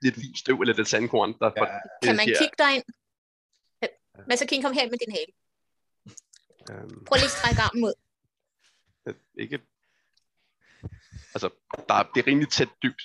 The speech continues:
Speaker 1: dykket til med plader,
Speaker 3: Ja.
Speaker 1: så der er ikke,
Speaker 3: Okay.
Speaker 1: man kan ikke se
Speaker 3: Jeg,
Speaker 1: ind.
Speaker 3: jeg tror, det, ja, det er jo indvendigt så, at der er noget.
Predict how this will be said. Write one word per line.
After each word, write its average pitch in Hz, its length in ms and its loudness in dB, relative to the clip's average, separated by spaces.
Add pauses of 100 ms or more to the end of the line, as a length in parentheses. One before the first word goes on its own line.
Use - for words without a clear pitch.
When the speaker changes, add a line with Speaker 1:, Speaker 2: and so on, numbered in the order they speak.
Speaker 1:
dykket 117 280 0
til 113 100 0
med 117 80 4
plader, 98 280 2
Speaker 3:
Ja. 98 60 0
Speaker 1:
så - 180 -12
der 101 60 -4
er 104 80 -2
ikke, 120 180 -2
Speaker 3:
Okay. 214 120 0
Speaker 1:
man 202 80 6
kan 113 80 2
ikke 120 120 -4
se - 200 -4
Speaker 3:
Jeg, 214 100 4
Speaker 1:
ind. 311 160 0
Speaker 3:
jeg 247 100 4
tror, 294 140 2
det, 285 140 2 (380)
ja, 214 60 0 (140)
det - 40 -10
er 240 140 4
jo - 20 2
indvendigt 233 560 0
så, 196 200 -4 (120)
at 202 100 -8
der 190 60 -4
er 190 100 -4
noget. 196 220 -6